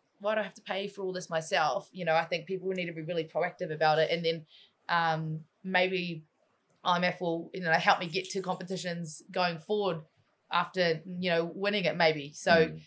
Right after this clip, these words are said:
Speaker 1: I think maybe I, maybe I earn it, maybe I don't. So that's saying that, again, you can have that conversation with them with a little bit of leverage now, eh?
Speaker 2: Yeah, th-,
Speaker 1: Yeah.
Speaker 2: there has to be, you know, some form of benefit on both sides,
Speaker 1: Exactly,
Speaker 2: you know?
Speaker 1: yeah.
Speaker 2: And, um,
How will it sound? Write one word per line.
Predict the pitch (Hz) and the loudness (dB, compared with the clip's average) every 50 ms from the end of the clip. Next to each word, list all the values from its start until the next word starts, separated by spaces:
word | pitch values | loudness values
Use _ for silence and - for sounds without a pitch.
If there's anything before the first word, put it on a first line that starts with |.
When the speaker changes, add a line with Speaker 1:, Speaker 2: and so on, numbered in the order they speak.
| _ _ _ _ _ _ _ _ - | _ _ _ _ _ _ _ _ -8
Speaker 1:
I | - 151 | -8 -8
think | 156 190 170 156 - - | -2 -2 -2 -4 -4 -4
maybe | 180 175 175 165 175 165 | 0 0 0 2 2 0
I, | 165 160 - | -2 -2 -4
maybe | 202 180 185 185 185 190 | -4 0 2 2 4 4
I | 180 - | 4 4
earn | 185 185 180 | 2 2 0
it, | 180 165 | 2 2
maybe | 175 170 170 165 | 2 2 4 4
I | 165 | 2
don't. | 160 190 180 160 143 - - | 4 6 4 4 4 2 -2
So | - - 170 160 160 160 156 160 | -2 4 6 6 6 4 2 4
that's | 190 - - | 4 4 4
saying | - 202 180 170 160 - | 4 0 0 0 2 0
that, | - 165 | 0 0
again, | 160 165 190 180 175 165 | 0 -2 -2 -2 -2 -4
you | 156 | -8
can | 156 170 180 | -8 -4 -4
have | 185 175 | -2 0
that | 180 - - | 0 -2 -2
conversation | - 190 180 175 175 175 190 185 180 - 190 | -4 -8 -8 -6 -4 -2 -2 -2 -2 -2 -2
with | 180 165 156 | -4 -4 -4
them | - 165 | -4 -6
with | 160 160 156 | -6 -2 -2
a | 165 | -2
little | 165 175 160 | -2 0 -2
bit | 165 160 | -2 -2
of | 170 | 0
leverage | 175 185 180 - 170 147 - - | -2 -2 -2 -4 -6 -6 -6 -4
now, | 156 151 160 170 | 0 2 4 4
eh? | 156 143 - | 4 2 2
Speaker 2:
Yeah, | - 107 104 98 98 98 | 0 0 2 4 4 4
th-, | 104 131 - | 2 4 8
Speaker 1:
Yeah. | 175 165 | 10 10
Speaker 2:
there | 165 | 12
has | 170 202 185 - | 12 10 8 6
to | - 139 | 4 2
be, | 127 117 135 131 127 123 117 110 104 98 107 | 4 6 8 8 10 8 8 6 2 0 2
you | 104 101 | 4 4
know, | 101 98 95 90 82 | 6 6 4 4 4
some | - - - 135 139 120 98 | 2 6 8 8 6 6 4
form | - - 151 131 123 120 110 | 0 4 6 8 8 8 6
of | 104 90 - | 4 6 8
benefit | 110 110 113 107 - 120 110 - | 8 8 8 6 4 2 2 2
on | 98 87 80 | -2 -4 -2
both | 82 85 113 117 110 - - | 4 6 8 8 8 6 4
sides, | - - 113 104 90 90 - | 4 8 8 8 8 8 6
Speaker 1:
Exactly, | 240 247 240 - - 95 92 | 6 6 6 4 4 4 4
Speaker 2:
you | 92 | 6
know? | 90 92 | 8 8
Speaker 1:
yeah. | 90 - - | 8 8 8
Speaker 2:
And, | 92 104 101 98 98 | 6 4 4 6 4
um, | 95 92 90 87 | 4 2 0 -2